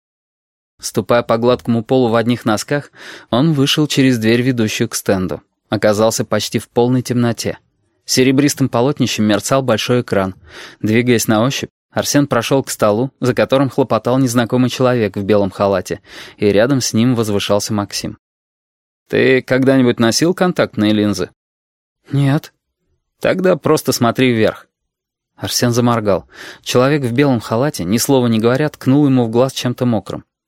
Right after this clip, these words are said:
«Осторожно!» Арсен судорожно захлопал веками. «Не дёргайся».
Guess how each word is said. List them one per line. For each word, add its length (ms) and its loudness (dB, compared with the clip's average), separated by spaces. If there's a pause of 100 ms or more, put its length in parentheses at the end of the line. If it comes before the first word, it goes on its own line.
(140)
«Осторожно!» 720 2 (360)
Арсен 380 -2
судорожно 440 0
захлопал 480 0
веками. 400 -2 (500)
«Не 220 0
дёргайся». 640 2